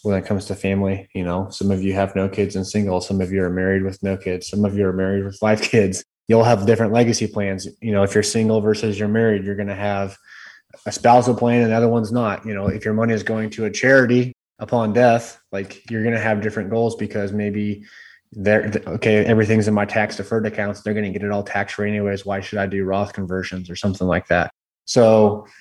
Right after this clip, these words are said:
yes, your plan, you need to know, you know, big picture, you know, you, your situation, your household, personal finance, but what about your family goals and legacy plans?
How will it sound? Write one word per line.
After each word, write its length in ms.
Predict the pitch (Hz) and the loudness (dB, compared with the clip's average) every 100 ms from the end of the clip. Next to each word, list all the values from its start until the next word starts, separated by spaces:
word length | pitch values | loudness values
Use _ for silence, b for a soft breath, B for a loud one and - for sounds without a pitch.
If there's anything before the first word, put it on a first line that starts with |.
| B _ | B _
yes, 400 | 131 131 101 - | 4 4 4 2
your 160 | 113 113 | 2 2
plan, 460 | - 127 127 117 | 2 2 4 4
you 80 | 123 | 4
need 140 | 139 | 6
to 100 | 143 | 6
know, 540 | 127 120 117 113 110 - _ | 6 6 4 2 0 -8 _
you 100 | 131 | -8
know, 120 | 110 | -6
big 320 | 107 104 135 - | -2 2 2 2
picture, 680 | 127 107 117 107 107 - - - | -4 -2 -2 0 -2 -4 -12 -12
you 80 | |
know, 180 | 101 95 | -8 -6
you, 680 | 92 107 120 117 117 117 117 | -4 0 2 4 2 -2 -6
your 180 | 110 110 | -6 -6
situation, 600 | - 113 113 110 107 107 | -2 -2 0 2 2 -2
your 100 | 98 | -4
household, 480 | 104 107 104 104 101 | 0 -2 0 -4 -2
personal 320 | - 110 113 | -2 -2 -2
finance, 560 | 104 110 107 104 101 98 | -4 -2 -2 -2 -4 -6
but 220 | 107 98 B B B B B _ | -6 -6 B B B B B _
what 160 | 101 117 | -2 2
about 200 | 120 120 | 4 4
your 100 | 107 | 2
family 380 | - 113 110 107 | -2 -2 0 -2
goals 260 | 101 104 | -2 -4
and 80 | 98 | -2
legacy 380 | 101 107 104 - | -2 -2 -4 -10
plans? 480 | - 98 90 92 | -12 -10 -8 -8